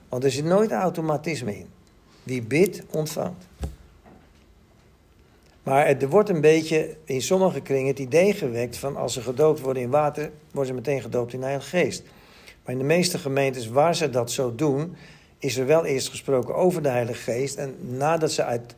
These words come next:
het water opkomen, dat er nog gebeden wordt van, "Heer, wilt u hen nu ook vullen met uw Heilige Geest?" Maar dan moeten die mensen wel weten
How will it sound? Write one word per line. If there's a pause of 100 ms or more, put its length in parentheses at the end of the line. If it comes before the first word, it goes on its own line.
(320)
het
water
opkomen,
dat
er
nog
gebeden
wordt
van,
"Heer,
wilt
u
hen
nu
ook
vullen
met
uw (580)
Heilige
Geest?" (640)
Maar
dan
moeten
die
mensen
wel
weten